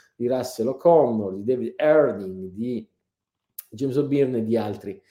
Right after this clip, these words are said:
Eh, insomma, si dà più voce a quelli contrarian che oppongono il cambiamento che non quelli favorevoli, il chi dice di un certo clima, insomma, non proprio favorevolissimo. Però leggetevi...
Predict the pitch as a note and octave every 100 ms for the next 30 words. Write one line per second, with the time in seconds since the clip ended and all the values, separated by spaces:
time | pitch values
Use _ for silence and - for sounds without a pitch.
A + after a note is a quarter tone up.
0 | _ _ _ _ _ - - - F#3 -
1 | F3 E3+ C#3+ C#3 C3+ - D#3+ C3 C#3 D#3+
2 | C#3+ B2+ - B2 A2 - - - C#3 A#2+
3 | A2 C#3+ C#3+ - C3+ B2 A2+ A2 A2+ A#2
4 | A2+ A2 A2+ A2 - C3+ B2 G#2+ G#2+ G#2+
5 | A#2+ A#2+ B2+ A2+ A2 A2 G2+ G#2 G#2+ G#2
6 | G#2+ G#2 G2+ G#2+ G#2+ A2 A2 G#2+ G2+ A2
7 | B2 - D3 C3 C3 B2+ B2 A#2 - C3
8 | B2+ - B2+ - A#2+ A#2 G#2+ G#2+ G#2+ -
9 | A2 G#2 G2+ - _ _ _ _ - A#2+
10 | B2 A2+ A2 A2 A2 A2 G#2+ G#2 G#2 F#2
11 | F2+ - A2 A2+ G3 F#3 D#3+ E3 D3 C3+
12 | G#3+ G#3+ C#3+ B2 G#2